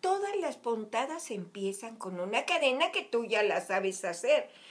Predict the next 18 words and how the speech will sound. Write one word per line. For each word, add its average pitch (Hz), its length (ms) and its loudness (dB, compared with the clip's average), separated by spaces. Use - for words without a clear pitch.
Así 262 360 4
es 330 80 -2
que 240 160 2
vamos 320 400 2
a 311 80 0
meter 302 500 0
nuestro 320 640 2
gancho 175 600 0
con 247 220 4
este 269 420 2
hilo 196 420 0
y 277 100 -2
le 277 120 4
vamos 294 400 2
a 247 80 0
dar 185 200 0
la 180 140 -2
vueltecita. 208 680 -6